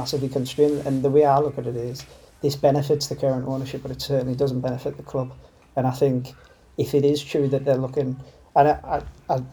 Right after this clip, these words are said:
I saw the quotes from Rodwell, and I think he kind of skirted around it. I think a great question to ask him whenever anyone next gets the chance is, "Look, will this football club be accepting any money that comes with restrictions on it?" And then we'll get an idea of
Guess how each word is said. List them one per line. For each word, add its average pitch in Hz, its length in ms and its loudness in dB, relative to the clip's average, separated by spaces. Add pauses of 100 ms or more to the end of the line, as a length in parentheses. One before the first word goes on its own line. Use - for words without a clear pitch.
(140)
I - 40 -12
saw 156 260 4
the 143 80 2
quotes 143 320 0
from 131 160 -6
Rodwell, 135 540 2 (340)
and 151 100 -2
I 120 60 -2
think 139 220 -2
he 139 80 -6
kind 135 340 2
of 139 80 0
skirted 139 460 2
around 135 320 2
it. 151 140 2
I 147 60 0
think 147 180 -6
a 143 80 0
great 139 300 -2
question 139 380 -2
to 135 40 -2
ask 131 340 -2
him 127 220 -4 (500)
whenever 135 280 4
anyone 131 300 0
next 127 240 -6
gets 123 180 -8
the 139 100 -16
chance 135 360 -6
is, 131 280 -6 (320)
"Look, - 240 -2 (120)
will 139 220 6
this 139 180 -2
football 135 340 -2
club 135 280 -2
be 131 200 -4 (320)
accepting 139 540 -2 (100)
any 131 200 0
money 127 320 0
that 135 180 -4
comes 135 320 -2
with 135 160 -6
restrictions 135 560 -6
on 135 160 -2
it?" 139 100 -10 (240)
And 135 140 0
then 131 120 2
we'll 135 120 2
get 135 160 2
an 127 80 -2
idea 131 400 0
of 131 260 -4